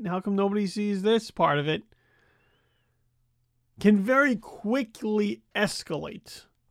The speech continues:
to the next level and the level after that and the level after that. Because one bad thing leads to another,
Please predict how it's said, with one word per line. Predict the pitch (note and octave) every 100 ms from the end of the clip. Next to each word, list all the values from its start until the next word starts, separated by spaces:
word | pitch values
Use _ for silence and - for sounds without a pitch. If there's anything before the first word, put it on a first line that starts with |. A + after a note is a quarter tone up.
| _
to | - G3
the | E3+
next | E3+ F#3+ G#3+ F#3 -
level | F3 E3 E3+ E3+
and | G#3+ F3 D#3+
the |
level | D3 E3 D#3+ D3+
after | C#3+ C3+ - C3
that | C3 C3 - _
and | D#3 D3 C#3
the |
level | C3 B2+ B2 A#2
after | A#2 A#2 -
that. | - E3 - - - - -
Because | D3+ D#3 C#3
one | D3+ G#3 A3 F#3
bad | G3 F#3 E3+
thing | F#3+ F3+ E3+
leads | F3 D#3+ -
to | -
another, | D#3+ D#3+ D#3+ C3+ D#3+ D3